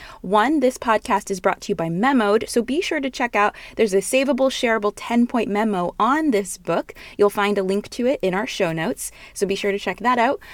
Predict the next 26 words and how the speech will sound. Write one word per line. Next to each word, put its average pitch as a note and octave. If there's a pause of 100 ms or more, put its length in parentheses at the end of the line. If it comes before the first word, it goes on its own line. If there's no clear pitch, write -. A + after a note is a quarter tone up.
(120)
And A#3+
two, E4+
we C#4
recommend B3+
listening A#3
to -
our F3+
Book A3
Insights A3
episode E3+
on D#3+
this D#3+
book. - (220)
That's G3+
gonna C4
be A#3
a A3
more G3+
detailed F#3
summary, A3+
overview, G3
and D#3+
analysis F3
of D#3
the E3
book, F3